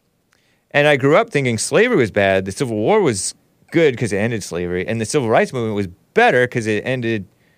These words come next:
supposed forced discrimination and forced segregation. But it also forced integration and forced this fake love mess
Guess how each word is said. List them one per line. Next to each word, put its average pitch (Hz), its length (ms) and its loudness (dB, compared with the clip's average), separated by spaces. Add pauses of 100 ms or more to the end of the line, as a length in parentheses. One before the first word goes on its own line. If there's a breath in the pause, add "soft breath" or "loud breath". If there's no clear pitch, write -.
(160)
supposed 113 720 0 (720)
forced - 580 0
discrimination 110 800 0
and 87 160 -6
forced 120 360 0
segregation. 92 760 -2 (720)
But 135 120 4
it 135 80 4
also 135 300 2
forced 117 380 0
integration 98 600 -2
and 87 220 -6 (920 soft breath)
forced 120 360 0
this 104 160 -4
fake 117 360 0
love 107 420 0
mess 95 640 -2